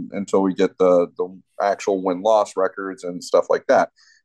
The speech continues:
But, I mean, he's, he's legit on the offensive side of the ball. Tua, Tua took that big step you were, everybody was looking for him to take. Um, and, you know, and then you'd look at the lack of running game. And you, you mentioned two thousand all-purpose yards, but I think that's,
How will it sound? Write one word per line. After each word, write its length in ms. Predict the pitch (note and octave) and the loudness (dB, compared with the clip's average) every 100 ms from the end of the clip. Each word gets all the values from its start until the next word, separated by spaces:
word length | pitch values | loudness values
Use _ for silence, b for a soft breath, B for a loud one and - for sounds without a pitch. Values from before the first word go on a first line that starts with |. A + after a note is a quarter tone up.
| - | 0
But, 140 | C#3 | 2
I 80 | C3+ | 2
mean, 260 | C3+ B2+ A#2+ | 0 -6 -8
he's, 300 | C3 B2 - - | -6 -6 -10 -12
he's 220 | A#2 A2+ | -10 -2
legit 400 | A2 G2+ A#2 A#2 | -2 2 2 2
on 140 | A2+ A#2 | 2 -2
the 160 | G#2+ | -2
offensive 460 | G#2+ G#2+ G#2+ G2+ G2 | -2 -2 -6 -8 -8
side 240 | G#2 G2+ | 0 0
of 80 | G2 | 0
the 60 | F#2 | -4
ball. 340 | F#2 G2+ A#2 - | -2 -2 -2 -8
Tua, 280 | A#2+ A2 G2+ _ _ | -6 -6 -6 _ _
Tua 220 | - C3 - | -8 -8 -6
took 240 | A2+ - | -8 -4
that 200 | G2+ - - | -6 -6 -8
big 200 | G2+ F#2+ | -8 -8
step 320 | - G#2 - | -2 -2 -2
you 120 | G2+ | -6
were, 120 | G2+ F#2 | -4 -2
everybody 340 | G2 F#2+ G2 | -2 0 -2
was 180 | F2+ E2+ | -4 -8
looking 240 | G2 G2 | -8 -8
for 180 | F#2 G2 | -8 -6
him 140 | F#2+ F2+ | -6 -4
to 60 | |
take. 260 | G#2+ C3 _ _ _ _ _ _ - | -2 -4 _ _ _ _ _ _ -2
Um, 520 | A2+ A2+ A2 G#2+ G#2 _ G#2 | 2 2 0 -4 -18 _ -10
and, 640 | A2+ A2+ A2+ A2 A2 G2 _ - | -6 -4 -4 -6 -10 -14 _ -8
you 160 | C3 | -2
know, 180 | A#2 G#2+ | 2 2
and 180 | G#2+ A#2 | 0 0
then 140 | A#2 | -2
you'd 160 | A#2 A2+ | -2 -4
look 240 | A#2 A2+ A2 | -2 0 2
at 300 | G#2+ G#2 G2 | 0 -2 -6
the 80 | |
lack 320 | G#2 G#2 A2 G#2 | -2 0 0 -4
of 120 | G#2 | -8
running 260 | G#2+ A2 | -8 -8
game. 160 | G#2+ G#2 | -12 -14
And 120 | A2 | -14
you, 140 | A#2 B2+ | -16 -12
you 120 | B2+ | -4
mentioned 320 | C3+ C3 A#2 | -2 -2 -4
two 180 | A#2 B2+ | 0 2
thousand 340 | B2 A2+ G#2+ G2 | 4 4 2 0
all-purpose 720 | G2+ G2+ - B2 A#2 G#2 - | 2 2 2 -2 -2 -8 -8
yards, 320 | F#2+ F#2 F2+ | -6 -6 -8
but 120 | F#2+ | -6
I 60 | G2 | -8
think 200 | - G#2+ | -8 -10
that's, 300 | F#2+ F#2 - | -8 -8 -12